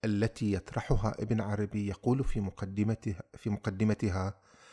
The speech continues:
أن هذه الأسئلة طرحها الترمذي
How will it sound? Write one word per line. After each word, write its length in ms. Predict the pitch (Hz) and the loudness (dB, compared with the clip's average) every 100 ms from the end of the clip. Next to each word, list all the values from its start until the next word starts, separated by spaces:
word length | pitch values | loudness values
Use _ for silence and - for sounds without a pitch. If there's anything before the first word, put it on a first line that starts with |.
| - - | -20 -4
أن 160 | 113 117 | 0 0
هذه 360 | 101 120 98 | 2 0 0
الأسئلة 840 | 113 - 123 - - 117 117 117 135 _ | 0 -2 -2 -2 -2 0 0 -4 -8 _
طرحها 760 | 113 104 - 123 101 107 104 - _ _ _ _ _ - | -2 -2 0 -2 0 0 -2 -6 _ _ _ _ _ -8
الترمذي 1000 | - _ _ - 101 98 92 120 135 | -8 _ _ -2 2 2 2 2 2